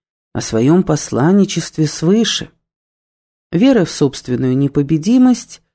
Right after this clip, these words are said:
соединилась, естественно, с презрением к раз побежденному неприятелю.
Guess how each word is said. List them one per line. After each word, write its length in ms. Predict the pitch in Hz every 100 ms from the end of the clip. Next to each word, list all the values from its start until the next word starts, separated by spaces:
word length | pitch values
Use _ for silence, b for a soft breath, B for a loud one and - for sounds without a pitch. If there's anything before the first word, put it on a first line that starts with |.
| _ _ _ _ _
соединилась, 680 | - 220 202 247 285 262 -
естественно, 920 | 202 - 247 247 - 214 208 202 190
с 240 | - -
презрением 1120 | - 175 185 156 170 190 247 254 254 254 254 B B _ _ _
к 80 | -
раз 400 | 160 170 196 -
побежденному 760 | 226 196 196 147 147 147 151
неприятелю. 760 | 151 143 - 117 107 - - -